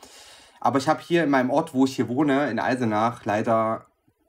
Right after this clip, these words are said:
keine Möglichkeiten gehabt, null. Also ich hab mich in sechs Studios beworben. Das sind auch die einzigen sechs, die es hier gab.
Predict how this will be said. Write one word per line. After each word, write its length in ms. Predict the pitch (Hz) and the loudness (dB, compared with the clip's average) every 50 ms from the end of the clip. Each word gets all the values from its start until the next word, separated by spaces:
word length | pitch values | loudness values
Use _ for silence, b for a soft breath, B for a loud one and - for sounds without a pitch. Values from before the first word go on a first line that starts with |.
| _ _ _ _ | _ _ _ _
keine 360 | - - 139 139 139 135 131 | -6 -2 0 0 2 2 2
Möglichkeiten 540 | 120 110 - 110 - - 101 95 92 101 95 | 0 0 -4 -6 -8 -8 -8 -8 -8 -8 -8
gehabt, 220 | 92 85 - - | -8 -10 -8 -6
null. 340 | 104 104 104 104 101 92 - - | -4 -2 -2 -2 -2 -4 -6 -8
Also 200 | 90 98 - 117 | -10 -8 -6 -8
ich 60 | 127 | -6
hab 60 | 123 | -6
mich 160 | 131 123 - | -6 -4 -4
in 80 | 123 117 | -2 -2
sechs 220 | 123 139 135 - | 0 -2 -2 -4
Studios 420 | - - 151 143 131 156 147 147 - | -4 -2 -2 0 0 0 -2 0 -2
beworben. 540 | 123 110 110 120 131 143 165 175 185 180 | -2 0 2 2 2 2 0 -2 -6 -6
Das 160 | - 113 - - | -6 -6 -2 -2
sind 160 | 151 143 - | -2 0 -2
auch 100 | - - | -4 -6
die 140 | - - - | -4 -4 -4
einzigen 420 | 113 127 131 139 135 123 127 113 | -2 -2 -2 -2 -2 -2 -2 -2
sechs, 240 | 107 117 117 - - | -4 -6 -6 -6 -4
die 120 | - 120 | -2 -2
es 100 | 117 - | -2 -4
hier 80 | 104 90 | -6 -4
gab. 400 | 85 98 95 123 143 147 - | -2 0 0 0 0 -2 -6